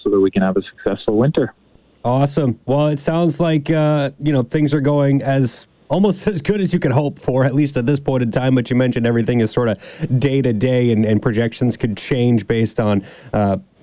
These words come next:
Speaker 2: you know, how this pandemic affects us over the next number of weeks and months. So we'll see. But I guess last question I had for you, Aidan, was just, uh, s-, uh, season passes.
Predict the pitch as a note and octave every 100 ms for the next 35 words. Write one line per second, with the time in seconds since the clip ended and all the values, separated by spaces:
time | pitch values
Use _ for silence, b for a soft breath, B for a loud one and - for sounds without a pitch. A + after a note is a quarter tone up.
0 | A#2+ A#2 G2+ F#2+ A#2 G#2+ G#2 - A2 G#2
1 | A2 G#2+ G2+ - A2+ - G2 G#2+ G2+ G#2
2 | G#2+ - A2+ G#2+ G2+ F#2+ A2+ G#2+ G#2 A2
3 | G2+ - A#2 A#2+ - G3 D#3 E3 C3 D#3
4 | F3+ F#3 D3+ F#3 F#3+ F#3+ - D#3+ C#3 D3
5 | D3+ C#3+ C3+ C3+ C3 A#2 C3+ A#2+ - B2
6 | A#2 A2 - - B2 A#2+ G3 F3+ F#3 E3+
7 | - C#3 C#3+ D3 D#3 C#3+